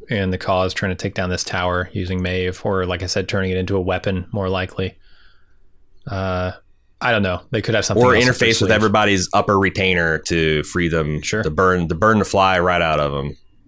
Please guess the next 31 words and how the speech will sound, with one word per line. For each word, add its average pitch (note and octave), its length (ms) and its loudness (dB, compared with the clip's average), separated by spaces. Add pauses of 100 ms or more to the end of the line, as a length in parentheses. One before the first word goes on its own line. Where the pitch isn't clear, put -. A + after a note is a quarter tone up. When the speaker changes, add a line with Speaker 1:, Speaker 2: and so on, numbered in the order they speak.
(600)
Speaker 1:
Mm-hmm. G#2+ 260 0 (840)
Speaker 2:
That F#3+ 100 4
would A#3 100 6
be D3 80 4
such - 280 2
a F2 180 4
Sisyphe-, A2+ 760 2
Sisyphean A#2 680 0
task, F#2 440 0
I E2+ 160 0
would E2 180 -4
think, F2+ 300 0
because G#2 180 -2
there's A2 160 2
so F3+ 140 4
many A2+ 180 4
flies. F2+ 400 2
I F#2 60 0
presume C3 320 2
they're G2 120 4
all G#2 180 6
infected F2+ 440 0
by E2+ 120 0
this. E2+ 360 0
Like, E2+ 200 2
there's G#2+ 180 -2
trillions B2 420 4
and F2 80 -2
trillions F2+ 360 2
of E2 160 2
'em. D#2+ 260 -2